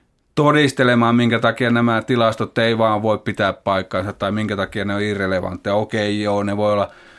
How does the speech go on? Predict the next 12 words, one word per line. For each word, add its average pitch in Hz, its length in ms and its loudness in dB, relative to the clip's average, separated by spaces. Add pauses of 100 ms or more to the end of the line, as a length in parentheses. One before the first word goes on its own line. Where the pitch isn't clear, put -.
(140)
Suomi 113 320 0
voi 107 120 0
olla 107 120 2
hyvä 107 420 2 (160)
maa 104 240 0
tällaisille 101 480 -4
vakaille 98 560 -2
vientiteollisuusyhtiöille, 95 1300 -4
mutta 95 340 -6 (280)
sitten - 300 -8
koko 104 340 -2
kansantalouden 95 960 -4